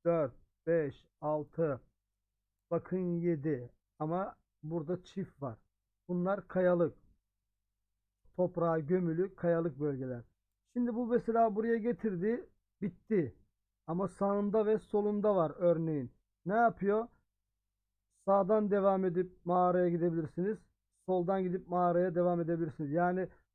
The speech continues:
buralarda bir sürü mağara var tabii. Şimdi bir ekran kalitesinden dolayı göremiyoruz ama belki de birçoğu zaten kapalı.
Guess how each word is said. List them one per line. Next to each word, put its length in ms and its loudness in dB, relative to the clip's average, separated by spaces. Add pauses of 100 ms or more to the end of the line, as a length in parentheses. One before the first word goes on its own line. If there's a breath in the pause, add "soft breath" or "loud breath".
buralarda 500 2
bir 100 -4
sürü 200 -4
mağara 380 2
var 140 2
tabii. 320 -6
Şimdi 340 -6
bir 100 -8 (640)
ekran 340 -4
kalitesinden 720 -4
dolayı 300 0
göremiyoruz 540 0
ama 280 0 (880)
belki 260 0
de 120 0
birçoğu 420 0
zaten 460 0
kapalı. 540 -2